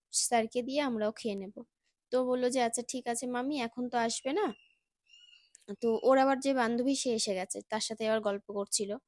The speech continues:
তো তারপরেও বললো যে, "আসলে আমি বলবো।" আর এই ঘরের যে জামাকাপড়গুলো আমার আর মেয়ের, সেগুলো সব এখানে রাখলাম। আর এই ঘরে তো আমার আর মেয়েরই জামাকাপড় থাকে,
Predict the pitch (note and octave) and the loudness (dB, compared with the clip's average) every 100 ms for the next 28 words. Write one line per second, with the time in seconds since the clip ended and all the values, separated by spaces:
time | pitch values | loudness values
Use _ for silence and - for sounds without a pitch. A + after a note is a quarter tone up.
0 | _ - - - _ _ _ - G#3+ G#3+ | _ -20 -20 -20 _ _ _ -12 -4 -2
1 | A3 A#3+ B3 A#3+ B3 B3+ - - - E4+ | 0 0 0 0 0 -2 -2 -4 0 0
2 | G4 C4+ A3 F#3 G#3+ A#3 _ _ _ _ | 2 0 0 -2 -6 -12 _ _ _ _
3 | - G#3+ A#3+ - C4 B3+ C#4 C#4 C#4+ C#4+ | -8 -2 -2 0 -4 0 2 2 2 2
4 | C4+ C4+ C#4 D4 D4 D4+ D#4 F#4+ - B3 | 2 0 -2 0 0 0 -2 -2 -4 -2
5 | B3+ C4 C4+ C4 B3+ D#4 - - C4 B3+ | 2 2 2 2 -2 -4 -4 -4 -2 0
6 | C4 C#4 B3+ B3 C4 B3 A#3 A3+ A3+ B3 | -2 0 -2 -2 -2 -2 -2 -2 -6 -6
7 | - - A#3 A#3+ B3+ C4 B3+ C4 A3+ A#3 | -10 -4 -2 0 0 -2 0 0 2 0
8 | B3 A#3 A3 A#3 B3 A#3 A3+ A3+ A3+ A3 | 0 -2 -2 -2 0 0 0 -4 -6 -6
9 | A#3 - | -6 -6